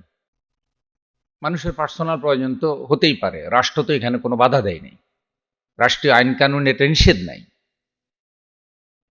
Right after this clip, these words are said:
আমরা তো একটা নিরাপদ রাষ্ট্র চাই। সেই নিরাপদ রাষ্ট্র কি আদৌ হওয়ার কোনো লক্ষণ আপনি দেখছেন? কেন নিচ্ছেন? কি কারণে নিচ্ছেন? অথচ যারা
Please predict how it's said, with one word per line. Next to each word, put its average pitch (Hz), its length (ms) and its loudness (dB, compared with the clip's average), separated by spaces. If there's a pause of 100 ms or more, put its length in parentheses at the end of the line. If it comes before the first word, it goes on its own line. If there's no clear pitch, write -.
(320)
আমরা 143 220 4
তো - 100 2
একটা 165 180 2
নিরাপদ 147 460 4
রাষ্ট্র - 300 -2 (100)
চাই। 82 220 -4 (840)
সেই 151 220 2
নিরাপদ 139 440 4
রাষ্ট্র 117 320 0
কি 139 180 0
আদৌ 107 320 4 (840)
হওয়ার 123 340 8
কোনো 127 240 0
লক্ষণ 120 380 0
আপনি 117 220 0
দেখছেন? 123 400 -2 (1400)
কেন 180 240 10
নিচ্ছেন? 127 520 4 (160)
কি 160 140 -8
কারণে 156 360 6
নিচ্ছেন? 113 440 2 (260)
অথচ 139 320 4 (120)
যারা 139 240 8